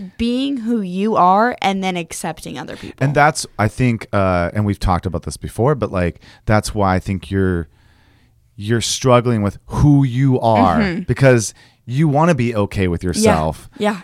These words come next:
Speaker 2: And you're probably noticing how you're not okay with other people and then going like, "Wait, but that's probably 'cause
Speaker 1: Yes.
Speaker 2: it's my shit."
Speaker 1: Yep.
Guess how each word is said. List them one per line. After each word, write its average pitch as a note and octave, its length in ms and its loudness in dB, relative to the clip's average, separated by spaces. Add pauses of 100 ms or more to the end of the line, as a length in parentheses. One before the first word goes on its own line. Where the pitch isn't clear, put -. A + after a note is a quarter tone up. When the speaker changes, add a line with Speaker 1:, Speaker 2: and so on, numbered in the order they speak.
(140)
Speaker 2:
And B2 200 4
you're B2 120 6
probably A#2+ 440 4
noticing A2+ 640 2
how G#2+ 160 2
you're G#2+ 160 2
not A2 260 4
okay G#2+ 260 2
with G2+ 240 0
other C3+ 260 6
people E2 480 -6
and G2 120 -2
then G2+ 80 0
going G2 180 2
like, F2+ 240 -4
"Wait, F2 320 -2
but - 80 -10
that's - 160 -8
probably F2+ 380 -8
'cause F2+ 180 -4
Speaker 1:
Yes. A3+ 380 0
Speaker 2:
it's - 180 -12
my F#2+ 300 -2
shit." - 400 -10 (260)
Speaker 1:
Yep. G#3 200 -4